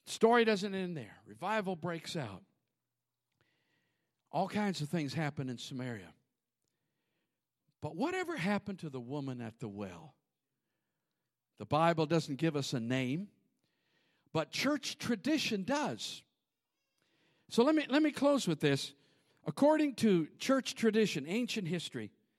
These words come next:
her name was Photina, P H O T I N A, I-, I-A. And it's where we get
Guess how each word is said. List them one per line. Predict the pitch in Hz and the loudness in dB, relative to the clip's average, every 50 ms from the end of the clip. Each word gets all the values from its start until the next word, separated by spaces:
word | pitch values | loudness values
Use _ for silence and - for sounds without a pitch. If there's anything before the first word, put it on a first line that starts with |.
| _ _ _ _ _ _ _ _ _ _ | _ _ _ _ _ _ _ _ _ _
her | - 196 196 190 | -6 -4 -2 0
name | 214 262 302 302 285 | 2 4 4 6 6
was | 254 202 - | 4 4 2
Photina, | - - - 240 202 180 - - 247 262 240 196 135 98 87 - _ _ _ _ _ _ _ _ _ _ _ _ _ _ _ _ - | 0 0 2 2 2 2 0 -2 0 0 0 0 -2 -2 -6 -12 _ _ _ _ _ _ _ _ _ _ _ _ _ _ _ _ -14
P | - 202 190 180 | -10 -8 -6 -4
H | 175 180 175 - - - - - - | -2 -4 -4 -4 -8 -12 -12 -6 -2
O | 160 170 175 180 175 - - | 0 0 0 0 -2 -6 -10
T | - - 190 180 165 | -10 -8 -8 -6 -4
I | 156 160 170 175 | -4 -4 -4 -4
N | - 165 170 185 196 180 | -4 -4 -4 -4 -4 -6
A, | 143 131 117 110 127 165 - _ _ _ _ _ _ - | -6 -6 -6 -6 -8 -10 -12 _ _ _ _ _ _ -18
I-, | 123 131 127 135 135 151 | -18 -16 -12 -10 -8 -8
I-A. | 165 151 135 135 143 156 - _ _ _ _ _ _ _ _ _ _ _ _ _ _ _ _ _ _ _ _ _ - | -8 -8 -8 -8 -8 -10 -12 _ _ _ _ _ _ _ _ _ _ _ _ _ _ _ _ _ _ _ _ _ -2
And | 165 180 180 - - - | -2 -2 -2 -4 -10 -6
it's | 208 196 175 - - | -4 -4 -4 -4 -2
where | 175 202 247 277 285 269 | 2 4 4 4 4 4
we | 247 247 247 233 | 2 0 -2 -2
get | 170 147 - 226 226 220 | -4 -2 0 2 2 2